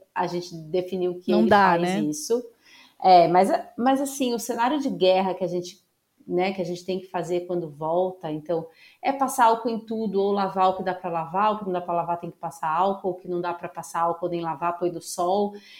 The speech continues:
Speaker 1: É... é,
Speaker 2: É
Speaker 1: to-, to-,
Speaker 2: terrível.
Speaker 1: é, é um, é um estresse, né?
Speaker 2: E
Speaker 1: Cada
Speaker 2: quando
Speaker 1: vez que
Speaker 2: resolve
Speaker 1: vai
Speaker 2: pedir
Speaker 1: sair.
Speaker 2: alguma coisa fora?
Speaker 1: Nossa,
Speaker 2: Que,
Speaker 1: é
Speaker 2: que é... Você pensa dez mil vezes, né? Primeiro, "Ai, meu Deus, será que eu peço ou não? Não, eu vou fazer, eu vou cozinhar. Não, não vai dar tempo de cozinhar. Ah, tá bom, vou pedir." Mas aí chega, você faz a mesma coisa, né?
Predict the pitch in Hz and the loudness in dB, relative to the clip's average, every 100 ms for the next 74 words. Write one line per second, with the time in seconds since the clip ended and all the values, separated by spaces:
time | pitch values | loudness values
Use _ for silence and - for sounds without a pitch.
0 | - - 214 196 - - - _ - - | -20 -2 0 2 -2 -8 -16 _ -20 -20
1 | - - 175 160 185 175 - 196 190 226 | -20 -2 2 2 0 4 4 4 6 6
2 | - 202 - 233 302 - 220 262 269 - | 8 4 6 4 2 0 2 2 -2 0
3 | 208 185 220 170 170 185 214 196 - _ | 4 6 6 4 0 0 -2 -4 -10 _
4 | _ - 254 196 277 285 285 240 240 262 | _ -2 0 6 6 8 6 6 6 8
5 | 269 220 185 240 226 214 220 220 247 220 | 8 8 8 10 10 10 6 6 6 8
6 | 202 202 - 233 208 185 180 180 175 _ | 6 2 2 4 6 6 2 0 -6 _
7 | _ _ _ _ 226 214 214 226 214 - | _ _ _ _ -4 0 2 2 0 -6
8 | - 165 160 165 180 190 208 214 220 220 | -6 -4 -2 0 0 2 6 8 8 6
9 | 220 226 185 - - 269 302 311 254 277 | 4 2 4 4 8 10 10 8 8 8
10 | 330 330 370 311 240 226 247 277 359 247 | 6 0 -2 4 6 8 6 2 -2 0
11 | 240 269 240 214 208 208 214 208 190 202 | 0 2 0 0 0 -2 -2 -4 -8 -8
12 | 233 233 220 226 220 - 220 214 214 220 | -10 -10 -12 -12 -12 -10 -8 -8 -8 -8
13 | 208 220 208 220 208 208 208 220 220 220 | -8 -8 -8 -8 -8 -10 -10 -12 -8 -6
14 | 214 214 220 226 226 - 240 220 214 220 | -4 -4 -6 -6 -10 -8 -8 -4 -4 -2
15 | 240 240 208 208 214 233 190 202 202 214 | -2 0 -2 -4 -4 -8 -4 -2 0 2
16 | 247 - 226 220 247 262 254 247 254 240 | 0 2 2 2 0 0 -4 0 2 2
17 | 277 403 311 214 185 185 196 | 0 0 0 0 -2 -8 -10